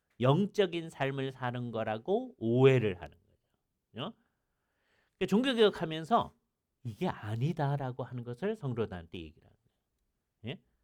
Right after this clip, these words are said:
하나님이 그 대표적인 예를 하나 들어보죠. 예, 여러분한테 지금 제가 읽으라고 하는 성경을 그 앞뒤를 전혀 보지 말고 <laughs>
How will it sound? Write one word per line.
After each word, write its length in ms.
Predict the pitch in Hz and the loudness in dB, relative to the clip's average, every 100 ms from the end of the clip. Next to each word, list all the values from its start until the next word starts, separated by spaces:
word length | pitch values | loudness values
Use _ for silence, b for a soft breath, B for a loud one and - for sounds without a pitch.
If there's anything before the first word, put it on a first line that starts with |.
| _ _ _ _ _ | _ _ _ _ _
하나님이 600 | - 180 151 139 190 80 _ _ _ _ | -8 -4 -2 -2 -4 -6 _ _ _ _
그 140 | 95 104 | -20 0
대표적인 520 | 139 143 151 123 104 | 2 2 2 0 2
예를 360 | 123 117 92 | 4 4 0
하나 300 | 82 87 69 - | -4 -12 -14 -16
들어보죠. 920 | - 85 69 64 _ 90 78 95 240 _ _ _ _ - | -14 -12 -12 -16 _ -16 -6 -2 -2 _ _ _ _ -12
예, 280 | 90 85 82 _ _ - - | -10 -10 -14 _ _ -20 -14
여러분한테 880 | - 120 127 117 104 107 107 127 254 _ _ _ | -4 0 0 -2 -6 -4 -2 -2 -6 _ _ _
지금 540 | _ 104 104 92 90 87 _ _ _ | _ -8 -6 -6 -12 -20 _ _ _
제가 200 | - 135 | -4 0
읽으라고 720 | 135 131 185 175 185 165 160 | 2 4 4 6 6 6 4
하는 280 | 147 156 147 | -2 -2 -6
성경을 640 | 143 151 135 131 175 90 78 _ _ _ _ _ _ _ _ | -6 -8 -4 -4 -4 -6 -10 _ _ _ _ _ _ _ _
그 80 | - | 0
앞뒤를 580 | 123 147 - 240 226 226 | 6 6 4 4 6 4
전혀 640 | - 127 143 214 269 285 269 | 2 4 10 10 10 8 6
보지 400 | 143 202 170 196 | 6 4 4 2
말고 680 | 170 160 156 110 143 277 _ | 4 2 0 0 0 -2 _
<laughs> 580 | - _ 139 - 110 | -20 _ -8 -4 -6